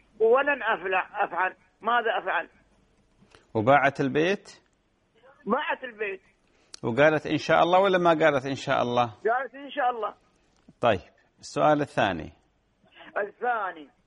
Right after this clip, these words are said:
Speaker 1: آه، في أخوين، أخوين من أم وأب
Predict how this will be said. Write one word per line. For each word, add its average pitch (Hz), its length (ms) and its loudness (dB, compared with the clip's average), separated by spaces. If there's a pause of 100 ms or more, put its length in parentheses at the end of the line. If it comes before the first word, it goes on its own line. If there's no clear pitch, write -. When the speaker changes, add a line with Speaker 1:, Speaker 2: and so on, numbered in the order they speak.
(440)
Speaker 1:
آه، 190 960 0 (520)
في 233 280 -2 (160)
أخوين، 214 680 0
أخوين 190 840 -4 (240)
من 175 180 -8
أم 196 260 -6
وأب 196 520 -2